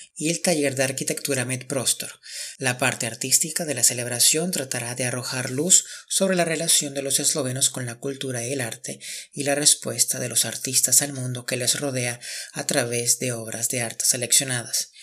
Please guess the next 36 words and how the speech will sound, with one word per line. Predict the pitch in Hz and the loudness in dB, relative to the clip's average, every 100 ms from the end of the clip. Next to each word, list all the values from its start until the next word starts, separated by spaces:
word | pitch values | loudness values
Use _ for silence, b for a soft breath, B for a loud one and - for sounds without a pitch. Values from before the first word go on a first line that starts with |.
| B B | B B
El | - 135 | -4 -2
guionista | 135 135 139 143 - 180 | 0 0 4 2 4 0
y | 170 | 0
director | 127 117 - 127 | -2 -4 -4 -4
del | 120 113 | -2 -4
evento | 120 131 131 - 185 | -4 -6 -4 -4 -4
es | 131 - | 0 0
el | 123 | 0
bailarín | 123 139 156 131 135 | -2 -2 0 -2 -4
Matjaž | 139 143 131 113 - | -6 -8 -6 -2 0
Farič. | - 123 113 - - B B B B B | 0 -2 -4 -6 -6 B B B B B
La | - | 2
ceremonia | - 127 123 120 | 4 4 -6 -2
estatal | 120 - 113 123 127 | 2 2 0 -2 -2
y | 127 | -2
la | 117 | -4
entrega | 117 - 127 120 | -4 -2 0 0
de | 120 | -2
los | 120 - | 2 2
premios | - 127 127 | 2 2 2
Prešeren | 147 147 151 135 135 | 4 4 4 2 2
será | - 131 | 2 2
retransmitida | 120 127 147 151 170 165 151 147 | -4 -6 -4 -4 -6 -6 -2 -2
en | 151 | -2
formato | - 170 143 135 147 | -2 -2 -2 -4 -4
audio | 139 135 143 151 | -2 0 0 0
por | 143 | 2
Slovenia | - 170 147 143 147 | 4 2 -4 -6 -6
Cast | 127 127 - B B B B | -4 -4 -4 B B B B
en | 165 | -2
nuestro | 160 180 185 | 2 2 4
sitio | 185 170 165 | 2 2 0
web | 139 131 131 | 0 -2 4
sloveniacast | - 139 135 151 151 147 131 - | 6 6 0 -2 -4 -4 0 0
punto | - 165 175 | -2 -6 -6
com | - 139 | -4 -6